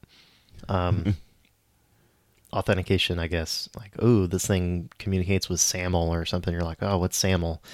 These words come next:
Speaker 1: You jump on Google and, and look it up, and you're like, "Ah, okay, that's what that is. Oh, okay, saml creates an X M L document. What's X M L?" And, you know, go to the next thing.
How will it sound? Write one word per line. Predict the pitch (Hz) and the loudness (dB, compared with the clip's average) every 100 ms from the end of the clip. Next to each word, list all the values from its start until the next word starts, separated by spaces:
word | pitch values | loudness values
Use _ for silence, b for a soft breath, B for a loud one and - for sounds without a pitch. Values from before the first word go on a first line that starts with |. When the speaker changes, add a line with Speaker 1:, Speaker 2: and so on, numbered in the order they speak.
| B B B | B B B
Speaker 1:
You | 92 | -4
jump | 90 85 | -2 0
on | 92 | 0
Google | 87 87 87 | 2 2 2
and, | 82 82 78 - | 2 0 -4 -8
and | 82 85 85 | -6 -4 -2
look | 87 | 0
it | 85 | 2
up, | 87 - | 2 2
and | - | -2
you're | 82 80 | -2 -4
like, | 82 | -4
"Ah, | 90 98 98 | 0 2 4
okay, | 104 - 85 | 2 2 0
that's | 95 - | 0 -2
what | - | -4
that | - - | -4 -4
is. | - - B B B B | -4 -8 B B B B
Oh, | 101 107 | 4 6
okay, | 95 104 85 | 6 4 0
saml | - 95 95 87 82 _ | 2 2 4 2 -2 _
creates | - 95 95 - | -10 0 0 2
an | 90 | 0
X | 95 | 0
M | 98 92 | 0 2
L | 95 | 2
document. | 85 80 82 87 | 0 -2 -4 -2
What's | 92 - | 0 0
X | 101 - | 0 0
M | 101 | 0
L?" | 101 87 | 2 0
And, | 87 | -2
you | 90 | -2
know, | |
go | 87 92 | -2 -2
to | 87 | 0
the | |
next | 85 82 - | -2 -6 -10
thing. | - | -12